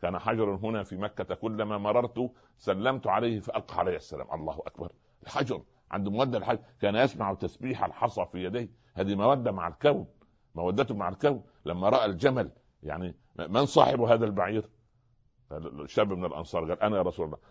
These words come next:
قال: "إنه يشكو إلي أنك تحمله فوق طاقته،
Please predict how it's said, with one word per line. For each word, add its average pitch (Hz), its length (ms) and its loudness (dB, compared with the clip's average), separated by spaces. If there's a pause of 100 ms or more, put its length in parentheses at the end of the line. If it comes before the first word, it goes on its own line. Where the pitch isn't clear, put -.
(140)
قال: 98 200 8
"إنه 95 400 0
يشكو 95 300 -2
إلي 87 320 -2
أنك 92 420 -2 (300)
تحمله 87 680 -6
فوق 92 340 -6
طاقته، 90 480 -8